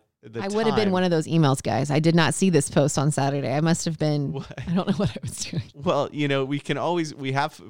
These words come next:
Speaker 1: you know, four meteorologists here, so we can always arrange
Speaker 2: Yes.
Speaker 1: something. But, um, you know, trying to align it on its, 'cause, you know, we're the, we pick four days,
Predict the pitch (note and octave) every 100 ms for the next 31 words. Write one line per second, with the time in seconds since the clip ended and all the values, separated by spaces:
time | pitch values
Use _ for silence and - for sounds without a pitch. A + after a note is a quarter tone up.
0 | - D3+ A#2+ G#2+ - C#3+ C3+ B2 A#2 A2
1 | A2 - A2 - A#2+ D3 C#3+ D3 A#2+ A#2+
2 | A#2 - A#2 - G#2+ G#2 B2 - - _
3 | - A#2+ A#2 A2+ C#3 C3+ B2 - D3+ D3+
4 | C#3 C3+ A#2+ A#2 A#2 B2 B2 G2+ A#2 A2+
5 | - - A#2 - B2 A#2 A2+ - B2 B2+
6 | A2+ - C#3+ C3+ B2 A#2 A#2 A#2+ -